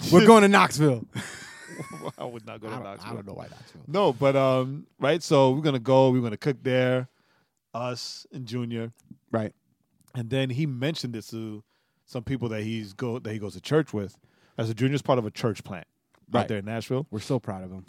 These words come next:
Speaker 1: And, um, <laughs> so proud of him.
Speaker 2: We're so proud of him.
Speaker 1: And
Speaker 2: We're proud of you, Junior.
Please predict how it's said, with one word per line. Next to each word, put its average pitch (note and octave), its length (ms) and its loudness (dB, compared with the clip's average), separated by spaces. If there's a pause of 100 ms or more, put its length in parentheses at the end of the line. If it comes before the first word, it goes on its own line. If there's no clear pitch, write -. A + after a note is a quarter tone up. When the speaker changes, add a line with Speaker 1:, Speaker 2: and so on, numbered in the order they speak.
(120)
Speaker 1:
And, A#2+ 380 0
um, A2+ 400 4
<laughs> - 20 -12
so B2 540 -4
proud G2 260 -8
of F2+ 60 -14
him. D#3+ 80 -18
Speaker 2:
We're D3+ 100 -6
so - 400 -14
proud - 220 -18
of C#2+ 80 -20
him. E2 100 -20
Speaker 1:
And C3+ 320 6
Speaker 2:
We're C#3 60 6
proud A#3+ 220 10
of G#3 100 8
you, G3+ 80 6
Junior. F#3+ 440 6